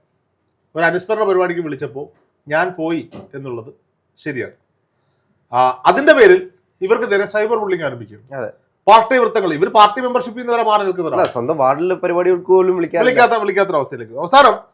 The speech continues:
Speaker 1: ഈ അവഗണന സഹിച്ച്, സഹിച്ച്, സഹിച്ച്, സഹിച്ച് അപ്പൊ എല്ലാരും ചോദിക്കില്ലേ, "അയ്യോ,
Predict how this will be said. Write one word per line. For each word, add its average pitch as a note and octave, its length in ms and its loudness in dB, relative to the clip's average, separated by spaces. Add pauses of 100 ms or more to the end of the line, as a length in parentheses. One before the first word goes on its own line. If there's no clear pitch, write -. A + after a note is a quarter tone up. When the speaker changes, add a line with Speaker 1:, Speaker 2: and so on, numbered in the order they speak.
(240)
Speaker 1:
ഈ F#3+ 60 -2
അവഗണന A#3+ 500 4
സഹിച്ച്, B3+ 360 0
സഹിച്ച്, A3 360 -8
സഹിച്ച്, F#3+ 400 -6
സഹിച്ച് F3 340 -8
അപ്പൊ F3+ 200 -4
എല്ലാരും G3 320 2
ചോദിക്കില്ലേ, E3 380 -2
"അയ്യോ, C3+ 540 -12